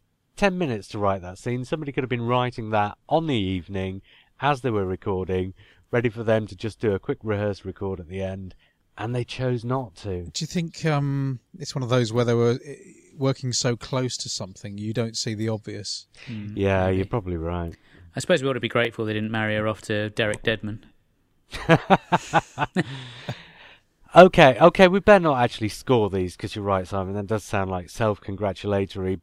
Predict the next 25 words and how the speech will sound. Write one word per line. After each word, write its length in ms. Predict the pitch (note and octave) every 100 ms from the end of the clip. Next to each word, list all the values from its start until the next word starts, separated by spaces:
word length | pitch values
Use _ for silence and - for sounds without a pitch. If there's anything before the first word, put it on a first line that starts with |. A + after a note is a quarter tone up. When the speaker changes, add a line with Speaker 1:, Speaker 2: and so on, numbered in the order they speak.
| -
Speaker 1:
but 300 | B2+ A#2 -
is 340 | - C3+ C#3 - -
our 560 | A#2 A#2 A#2 A#2 A2+ -
alternative 600 | A#2 - C3 B2 A2 F#2+
suggestion 540 | - F#2 G2+ - F#2+
for 100 | F2
Leela 520 | G2 F#2+ F#2 F#2+ F#2+ F2
better 200 | G#2 G2
than 280 | F2 G2+ F#2+
the 100 | G2
actuality? 800 | F2+ F2 G#2 F2+ F2 - F2+ F2 - _
Speaker 3:
I 140 | B2 B2+
think 200 | G2+ -
so. 200 | A#2+ A#2+ - _
Speaker 2:
Oh, 220 | C#3 B2 G#2
yeah, 240 | B2 G2+ - _
yeah. 260 | A#2 G2+ F#2 _ _ _ _ _
Speaker 1:
No 160 | C3 A#2+
question. 640 | - F2 D2 - D2+ D2+ - _
Speaker 2:
Yeah. 220 | A#3+ B2+ - - - _ _
Speaker 1:
Okay, 320 | F3 F3 C3+
so 180 | A2+ C3
Key 180 | A#2+ F#3+
to 100 | F3
Time, 540 | - B2+ A#2+ A#2+ A#2+